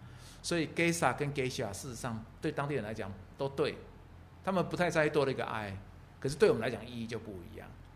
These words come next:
哦，那现在当然产业界有人希望说把它正名，不要再叫 Geisha 了啦，应该叫 Geisha 才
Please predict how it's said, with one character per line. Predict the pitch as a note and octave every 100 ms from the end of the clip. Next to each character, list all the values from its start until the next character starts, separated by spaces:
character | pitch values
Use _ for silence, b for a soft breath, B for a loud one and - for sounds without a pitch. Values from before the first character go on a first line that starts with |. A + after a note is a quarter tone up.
| - -
哦， | E2 -
那 | D#3
现 | D#3 F3+
在 | D#3+
当 | - E3+ D3
然 | C#3 D#3+
产 | - B2
业 | D#3
界 | E3+ D3+
有 | A#2+
人 | A2
希 | A2+ C#3+
望 | C#3+
说 | B2+ C3
把 | A2
它 | B2
正 | E3+ B2+
名， | A2+ A2+
不 | C#3
要 |
再 | D#3
叫 | D#3
Geisha | C#3+ C#3 C3 C3+
了 | A2 F#2+
啦， | G2
应 | A#2
该 | B2+
叫 | A#2+
Geisha | A#2 A2+ G2+ F#2
才 | F2+